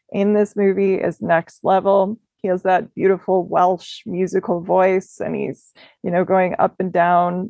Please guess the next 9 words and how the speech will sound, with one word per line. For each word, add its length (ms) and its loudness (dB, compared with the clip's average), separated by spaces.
the, 420 2
the 80 -4
register 500 0
of 120 -8
notes, 580 0
and 160 -4
it's 220 -8
very 320 0
intense. 680 -4